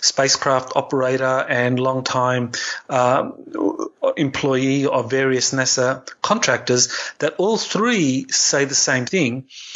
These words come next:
uh, that the flyover in nineteen fifty-two, that these were German craft, that these were, uh, craft that were sent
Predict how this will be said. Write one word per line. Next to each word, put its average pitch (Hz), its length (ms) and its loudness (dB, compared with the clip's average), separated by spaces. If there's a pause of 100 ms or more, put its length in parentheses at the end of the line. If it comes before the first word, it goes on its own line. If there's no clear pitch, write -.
(320)
uh, 135 500 2
that 139 540 2
the 139 640 0 (220)
flyover 131 880 2
in 139 100 4
nineteen 139 300 2
fifty-two, 135 580 0
that 123 240 -2
these 151 240 0
were 127 140 2
German 127 540 0
craft, - 680 0 (480)
that 123 240 0
these 147 320 4
were, 131 400 4 (380)
uh, 135 300 2
craft 143 800 0
that 135 420 -2
were 135 300 2
sent - 520 0